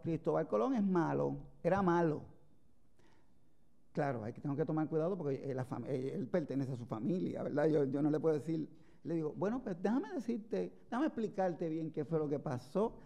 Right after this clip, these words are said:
Y le digo, "Porque mira, pasó esto, hicieron esto, así, así, así. ¿Qué tú piensas? ¿Qué tú crees?" O sea, él dice que sí,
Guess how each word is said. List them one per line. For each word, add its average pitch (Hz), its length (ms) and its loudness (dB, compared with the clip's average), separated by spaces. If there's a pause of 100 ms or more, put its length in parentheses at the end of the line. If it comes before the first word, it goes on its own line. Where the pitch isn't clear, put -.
(220)
Y 139 120 -8
le 131 140 -4
digo, 147 320 -2
"Porque 127 220 -4
mira, 143 200 0
pasó 131 400 -6
esto, 170 300 -4
hicieron 127 380 -4
esto, 135 260 -8
así, 170 400 -2
así, 143 240 -2
así. 220 200 -4 (200)
¿Qué 202 140 0
tú 285 160 -4
piensas? 135 720 -4
¿Qué 156 100 -6
tú 160 100 -6
crees?" 98 160 -8
O - 300 -20
sea, 170 140 -2
él 156 200 0
dice 170 440 -4
que 120 120 -10
sí, 127 300 -10